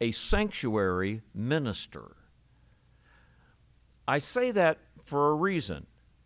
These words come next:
He's a sanctuary minister. Do you know that we have the word minister in the New Testament a lot of times? You and I have a certain ministry. We minister in various ways. But you, we normally get it from the word for deacon. Diakonos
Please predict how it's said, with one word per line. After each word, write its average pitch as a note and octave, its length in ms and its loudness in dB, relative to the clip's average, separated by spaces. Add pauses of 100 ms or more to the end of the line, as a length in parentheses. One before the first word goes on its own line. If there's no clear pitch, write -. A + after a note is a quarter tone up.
(340)
He's F#3+ 260 -2
a F#3 80 2
sanctuary C#3 1000 0
minister. C3+ 720 -6 (120)
Do F3+ 60 -12
you B3 80 -8
know A3 140 -4
that D#3 280 -4
we D#3+ 200 2
have D3+ 200 6
the C3+ 100 2
word C3 240 4
minister B2 580 0
in G#2+ 100 2
the G#2 100 2
New A2+ 160 -2
Testament G#2+ 460 -4
a F#2+ 40 -8
lot G2 200 -2
of D#2+ 100 -16
times? F#2+ 540 -8 (480)
You C3 240 -2
and C3+ 80 0
I C3 320 0 (120)
have A#2+ 160 0
a A2+ 80 -2
certain G2+ 420 -4
ministry. A2+ 540 2
We A2 200 0
minister A#2 640 -4
in G2+ 120 -6
various G#2 340 -4
ways. G2+ 340 -2 (360)
But D#3 260 0
you, C#3+ 240 0
we C3+ 220 0
normally E3+ 580 -2
get C#3+ 180 -2
it D#3 120 -8
from C#3 180 -4
the C3+ 80 -2
word C3+ 260 0
for B2+ 140 -6
deacon. G2+ 500 -4
Diakonos B2+ 1040 -4